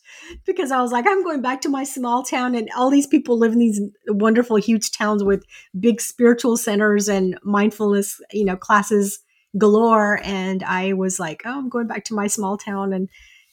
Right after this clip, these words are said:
um, but yeah, it's, but it's a great way to meet new people. I was, you know,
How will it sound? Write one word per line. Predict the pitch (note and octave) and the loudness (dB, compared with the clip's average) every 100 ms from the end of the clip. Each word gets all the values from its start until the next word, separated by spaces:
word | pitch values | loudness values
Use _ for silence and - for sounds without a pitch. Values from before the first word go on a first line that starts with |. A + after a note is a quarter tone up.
| _ G#3+ | _ -12
um, | F#3 F3+ F3 F#3 _ _ _ _ _ _ _ - - | -10 -10 -12 -16 _ _ _ _ _ _ _ -18 -10
but | G3+ G3+ - | -2 -2 0
yeah, | A#3 A#3 F3+ | 0 2 0
it's, | G#3 A#3 | -2 -2
but | C4+ | 0
it's | C#4+ E4 | 0 0
a | |
great | B3 B3 C4+ | 0 0 0
way | D4+ | -2
to | D4 | 0
meet | A#3 A#3+ B3 | 0 -2 -4
new | A3 | -10
people. | - A3+ B3+ D#3+ F#3+ _ _ - | -6 -8 -6 -8 -10 _ _ -16
I | G3+ | -12
was, | G3+ G3 - | -10 -10 -6
you | G#3+ | -4
know, | G3+ | -4